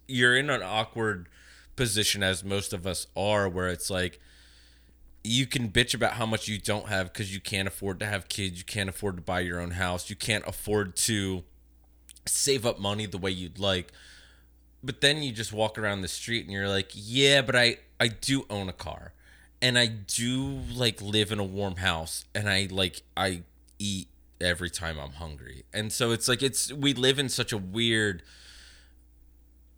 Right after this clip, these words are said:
such a weird area of the world where we can't afford to actually change the world, but at least we're not sleeping on the street.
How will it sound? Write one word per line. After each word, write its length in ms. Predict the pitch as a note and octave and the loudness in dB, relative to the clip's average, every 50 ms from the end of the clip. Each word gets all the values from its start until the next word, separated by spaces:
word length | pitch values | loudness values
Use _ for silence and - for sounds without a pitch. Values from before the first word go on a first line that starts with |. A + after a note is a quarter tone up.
| - - - _ - - | -20 -20 -20 _ -4 2
such 320 | C3 - - D3 D3 - | 4 6 8 6 6 6
a 60 | C#3+ B2+ | 6 2
weird 460 | G#2+ G2+ A2 A2+ A2 G#2+ G#2+ G2+ - - | 2 2 4 6 6 6 6 4 2 2
area 400 | F#2+ F#2+ F#2+ G2 G2 F#2 F2 C#2+ | 4 4 6 6 6 4 4 2
of 160 | C#2 F2 F2 | 0 -2 -2
the 60 | - F2 | -2 -2
world 380 | D#2+ F#2+ F2 E2 E2 E2+ E2 | 0 2 2 2 0 0 0
where 120 | F#2+ G#2+ G#2 | 0 0 0
we 180 | F2 A2+ G#2+ | 0 -2 -6
can't 340 | - - - B2+ B2+ C3 - | -4 -2 2 2 2 2 2
afford 360 | - B2+ - - A#2+ A#2 G#2 A2+ | 0 -4 0 2 2 4 4 4
to 60 | G2 | 4
actually 280 | G2 A2 - - G#2 F2+ | 4 4 4 2 -2 0
change 360 | - - A2 G#2 A2 G#2 - | 0 2 2 2 0 0 -2
the 60 | G2 | -4
world, 340 | E2+ F2 F2 F2 F2 E2+ D#2+ | -2 0 0 0 0 -2 -2
but 180 | F2+ F2+ - - | -2 -2 -2 0
at 160 | G2 G2+ - | -2 -4 -2
least 260 | F#2+ G2+ F#2 - - | -4 -6 -6 -6 -6
we're 100 | G2 F#2+ | -6 -4
not 200 | F2+ E2+ D#2+ - | -4 -4 -4 -4
sleeping 340 | - - F#2 D#2+ - F2 F2 | -6 -6 -6 -8 -8 -10 -10
on 120 | D#2 C#2+ | -10 -8
the 60 | C#2 | -8
street. 400 | - - - - C#2 B1+ C2 - | -10 -10 -10 -10 -14 -14 -16 -18